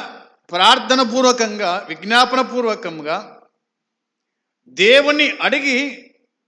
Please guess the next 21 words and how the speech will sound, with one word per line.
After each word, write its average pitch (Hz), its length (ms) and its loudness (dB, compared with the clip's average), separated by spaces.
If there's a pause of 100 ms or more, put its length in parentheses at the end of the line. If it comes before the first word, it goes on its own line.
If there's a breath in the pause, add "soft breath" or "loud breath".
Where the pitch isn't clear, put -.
(340)
కొంత 240 280 -2
మట్టుకే 240 440 -2
మనము 208 340 -4
తెలుసుకోగలుగుతాం, 180 800 -6
కానీ 143 520 -6 (1080)
సమస్తమును 180 920 -2
మనము 190 300 0
తెలుసుకోలేము. 156 720 -12 (1400)
ఒకవేళ 170 460 4
మనమే 196 440 2
గనుక 220 280 -2
సమస్తము 190 640 -6
తెలుసుకుంటే 175 500 -8
గనుక 151 260 -10
ఇంకా 131 280 -8
దేవునితో 147 500 -10
మనకేమీ 139 640 -12 (1400)
పని 135 160 -4
లేదు, 151 420 -4
అవసరం 151 340 -12
లేదు. 104 380 -20